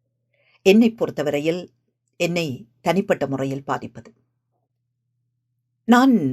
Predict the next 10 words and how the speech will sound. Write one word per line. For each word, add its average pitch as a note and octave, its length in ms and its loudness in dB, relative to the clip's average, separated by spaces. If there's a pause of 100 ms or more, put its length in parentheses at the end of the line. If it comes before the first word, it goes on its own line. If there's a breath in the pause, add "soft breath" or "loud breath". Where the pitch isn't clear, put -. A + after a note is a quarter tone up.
(460)
மேலும் B3+ 380 4
ஒரு G#3 140 2
விடயத்தை D#3 400 0
குறிப்பிட C#3+ 400 -6
வேண்டும். B2 340 -10 (1300)
நான் C4+ 260 4 (300)
வழக்கமாக G3+ 720 2 (220)
ஆக்கிரமிப்பு F#3+ 600 0
தொடர்பான D3+ 540 -2
கடமைகளில் D#3+ 640 0